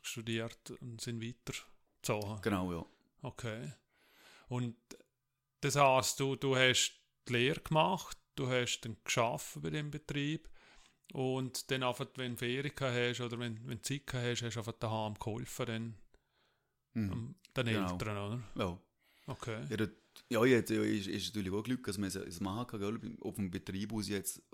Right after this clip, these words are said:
Speaker 2: wenn es mal viel war, ich, ich gut können sagen, ich, ich gehe jetzt am Nachmittag früher nach Hause und ich einfach müssen meine Arbeit gemacht haben, natürlich, oder?
Speaker 1: Ja.
Speaker 2: Aber dann habe ich gut mal können eine Stunde so früher gehen oder mal am Nachmittag relativ kurzfristig mal frei nehmen, oder?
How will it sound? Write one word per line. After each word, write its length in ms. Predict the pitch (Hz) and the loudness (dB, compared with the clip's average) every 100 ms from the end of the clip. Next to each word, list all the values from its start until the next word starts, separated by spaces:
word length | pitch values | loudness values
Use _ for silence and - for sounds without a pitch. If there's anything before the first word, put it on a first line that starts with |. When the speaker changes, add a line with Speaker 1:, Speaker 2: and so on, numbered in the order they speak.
| - 69 | -14 -10
Speaker 2:
wenn 140 | 95 | -6
es 100 | 87 | -2
mal 120 | 98 | -2
viel 280 | 92 104 107 | -2 -2 -2
war, 340 | - 104 92 95 | -2 -2 -2 -2
ich, 60 | |
ich 140 | 95 92 | -2 0
gut 160 | 101 | -2
können 240 | - 104 104 | 0 -2 0
sagen, 340 | 101 98 104 | -2 -2 -2
ich, 220 | 107 104 | -2 -4
ich 560 | - _ _ - - _ | -8 _ _ -20 -20 _
gehe 200 | 101 95 | -2 0
jetzt 160 | 101 95 | 0 2
am 60 | |
Nachmittag 380 | 101 101 98 - | 2 0 0 -6
früher 240 | - 95 98 | -4 -4 -2
nach 140 | 98 | -4
Hause 180 | 92 98 | -2 -2
und 300 | 101 95 90 - - - | -2 -4 -8 -18 -20 -4
ich 60 | 98 | -2
einfach 120 | 92 | 0
müssen 240 | 101 90 | 0 0
meine 160 | 90 87 | 0 0
Arbeit 300 | 101 117 - | 0 -2 -2
gemacht 320 | 107 117 - | -2 -2 -4
haben, 60 | 110 | -8
natürlich, 420 | 110 113 117 98 | -6 -6 -4 -4
oder? 220 | 92 117 - | -4 -6 -4
Speaker 1:
Ja. 260 | 123 123 - - - - _ _ _ - | -2 -2 -6 -16 -20 -20 _ _ _ -6
Speaker 2:
Aber 160 | 87 | -4
dann 160 | 90 92 | -2 -2
habe 80 | 87 | -2
ich 60 | |
gut 180 | 95 101 | -4 -4
mal 120 | 107 | -4
können 180 | 104 104 | -2 -4
eine 60 | 101 | -4
Stunde 260 | 101 104 98 | -4 -4 -4
so 140 | 101 | -4
früher 240 | 101 101 | -2 -2
gehen 180 | 104 98 | -2 -2
oder 300 | 98 98 98 | -2 -2 -2
mal 160 | 95 95 | -4 -4
am 180 | 95 95 | -4 -2
Nachmittag 400 | 98 101 - 92 | -2 -2 -4 -6
relativ 340 | 98 92 - | -4 -6 -10
kurzfristig 640 | - 98 - 101 90 98 | -8 -8 -8 -8 -8 -6
mal 140 | 92 92 | -6 -6
frei 260 | 92 92 95 | -4 -4 -2
nehmen, 220 | 98 87 | -2 -2
oder? 100 | 95 | -6